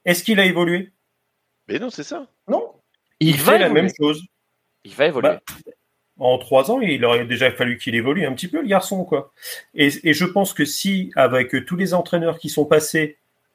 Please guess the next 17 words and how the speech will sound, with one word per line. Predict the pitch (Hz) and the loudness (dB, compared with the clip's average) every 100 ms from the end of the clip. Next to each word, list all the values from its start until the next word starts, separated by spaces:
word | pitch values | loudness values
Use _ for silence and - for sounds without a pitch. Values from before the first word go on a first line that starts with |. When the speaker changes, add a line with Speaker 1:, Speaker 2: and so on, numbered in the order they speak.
| _ - | _ -4
Speaker 1:
euh, | 117 117 113 113 113 110 110 110 110 110 - - | 0 2 2 2 0 0 -2 -2 -2 -4 -2 0
à | 120 | 0
Lyon, | 120 208 - _ _ _ _ _ _ _ _ _ | 2 0 -2 _ _ _ _ _ _ _ _ _
il | 127 | 0
y | |
en | 120 | 2
a | 117 123 151 | 2 0 0
aucun | 139 - 226 | -2 0 -2
qui | - 135 | -2 -6
le | 123 127 | -4 -4
fait | - 170 | -2 -2
jouer, | 196 180 151 | 0 -2 -4
hein. | 151 _ _ _ _ 147 | -6 _ _ _ _ -2
Donc | 151 | 2
à | 160 | 2
un | 165 | 2
moment, | 170 175 180 180 - | 0 2 2 0 -4